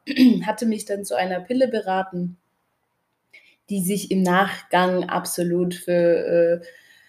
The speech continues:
äh, gesundheitsschädlich für mich, ähm, erwiesen hat. Und ich habe diese Pille aktiv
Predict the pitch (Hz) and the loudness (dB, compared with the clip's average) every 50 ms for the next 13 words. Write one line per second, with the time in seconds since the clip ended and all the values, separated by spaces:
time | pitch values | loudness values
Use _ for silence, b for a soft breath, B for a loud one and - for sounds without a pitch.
0 | B B B B _ _ - 190 190 185 185 185 180 180 196 190 - 214 196 190 | B B B B _ _ -10 -6 -6 -4 -4 -6 -6 -6 -4 -4 -4 -4 -4 -4
1 | 196 196 185 170 175 175 - - - - - 190 185 190 190 185 185 190 185 - | 0 2 2 2 2 0 -6 -6 -6 -4 -2 -2 -2 -2 -2 -2 -2 -2 -4 -8
2 | - - - - - 185 180 175 180 175 180 - - _ - 180 170 165 175 170 | -14 -16 -18 -12 -8 -6 -2 -2 -2 -2 -4 -6 -10 _ -4 -2 0 0 0 -2
3 | 165 - - 196 202 202 240 254 254 247 226 196 180 175 160 - - - - - | -2 0 2 2 4 6 6 6 6 6 4 0 -2 -2 -4 -4 -6 -10 -8 -4
4 | - 180 180 175 175 180 - - - - - 202 202 202 208 208 214 196 180 180 | -2 -2 0 -2 -4 -4 -8 -10 -10 -8 -2 0 2 2 2 0 0 -4 -4 -4
5 | 175 196 190 - - 220 214 202 185 - - 190 - - - - - 220 214 233 | -6 -6 -6 -4 -4 -2 0 0 0 -2 -4 -6 -8 -8 -10 -6 0 2 4 4
6 | 262 254 247 - | 4 4 2 -4